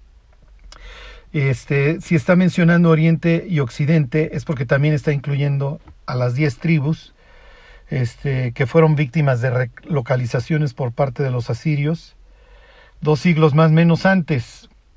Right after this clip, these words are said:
Ok, dice, "Y los traeré y habitarán en medio de Jerusalén, y me serán por pueblo, y yo seré a ellos por Dios, en verdad y en justicia". Ok,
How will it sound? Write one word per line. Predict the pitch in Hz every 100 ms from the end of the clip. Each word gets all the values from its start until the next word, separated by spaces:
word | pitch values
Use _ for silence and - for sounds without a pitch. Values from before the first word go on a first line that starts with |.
| _ _ -
Ok, | - 175 185 156
dice, | 185 170
"Y |
los | 156 208 -
traeré | 202 175 175 175
y | 165
habitarán | 147 135 160 165 185
en | 180 170
medio | 185 185
de | 170
Jerusalén, | 139 143 123 139 131 127 151 170 _ _ - - - -
y | 156
me | 160
serán | 170 175 180
por | 208 170
pueblo, | 185 160 170
y |
yo | 156
seré | 160 160
a | 151
ellos | 156 147
por | - 127
Dios, | 135 151 - - _ -
en | 127
verdad | 127 127 131 170 220 _ - _ _ _ - -
y | 143
en | 131
justicia". | 190 - 277 269 - 139 117 -
Ok, | 131